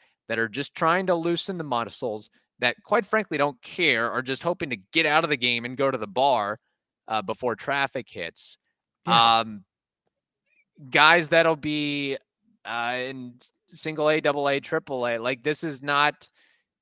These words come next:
Speaker 1: we, and again, you can look at, at what he's done in the minor leagues. The, the numbers speak for themselves, but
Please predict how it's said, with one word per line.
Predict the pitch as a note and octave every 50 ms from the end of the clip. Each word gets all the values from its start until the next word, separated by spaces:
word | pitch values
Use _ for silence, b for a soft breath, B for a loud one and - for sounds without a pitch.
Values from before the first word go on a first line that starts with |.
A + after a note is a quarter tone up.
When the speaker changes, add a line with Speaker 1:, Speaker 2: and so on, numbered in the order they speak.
| _ _ _ _ _ _ _ _ _ _ _ _ _ _ _ _ _ _
Speaker 1:
we, | D3 C#3 C3+ - -
and | C#3 D3+ D#3+ F3+ F3 F#3
again, | G3 G3+ A3+ F3
you | D3 D#3+
can | E3+ - F#3 E3+
look | F3+ F3+ - F#3
at, | E3 D3+ - -
at | C#3+ C#3 - _ _ _
what | D3 D#3 E3+
he's | D#3+ C#3+ B2
done | D3 D3 D3
in | C3+
the | B2+
minor | B2 C3+ C#3 C#3 C3+ A#2
leagues. | B2 F#3+ G3+ D#3+ A#2 G2+
The, | B2 A#2+ A2+ G2+ B2
the | A#2+
numbers | A#2+ B2+ C#3+ D#3 D3 C3 A#2 -
speak | - - D#3 D3+ C#3+
for | - -
themselves, | A#2 A2+ G#2+ G2+ - - D3+ D#3 C#3+ A#2
but | G#2+ A#2 A#2 A2